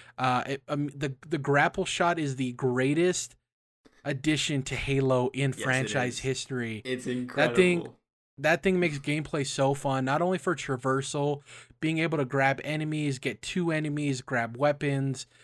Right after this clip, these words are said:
Speaker 1: uh, grab the fusion coils and throw them at enemies. It just adds so much to the game's overall experience and how fun it is.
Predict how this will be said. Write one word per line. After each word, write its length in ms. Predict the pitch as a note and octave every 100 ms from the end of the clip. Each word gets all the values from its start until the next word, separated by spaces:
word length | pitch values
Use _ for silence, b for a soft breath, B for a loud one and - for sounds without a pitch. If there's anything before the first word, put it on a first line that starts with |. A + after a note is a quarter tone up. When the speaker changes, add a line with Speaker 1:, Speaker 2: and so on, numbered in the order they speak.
| b b -
Speaker 1:
uh, 200 | C3 B2
grab 480 | A#2+ C#3 C3+ C#3+ C#3
the 360 | C#3+ C3 B2 A#2+
fusion 380 | - D#3 C#3 D3
coils 480 | - D3 C#3 C3+ C3
and 120 | A#2
throw 280 | C3+ C#3+ C#3+
them 160 | C#3
at 100 | C#3
enemies. 680 | C3 C3 C3 C3 C3 B2 - _ _ _ _ _ _ _ -
It 120 | E3+
just 180 | F#3+ F#3+
adds 180 | F3
so 260 | - - D3+
much 280 | D#3+ D#3+ -
to 80 | D3
the 80 |
game's 340 | C3+ C3+ C3 B2+
overall 460 | C3 C3 C3 B2+
experience 560 | A#2+ - C3+ C3 B2+ B2
and 80 | A#2
how 160 | B2+
fun 320 | A#2+ - B2+ B2+
it 80 |
is. 360 | B2 B2 A#2+ -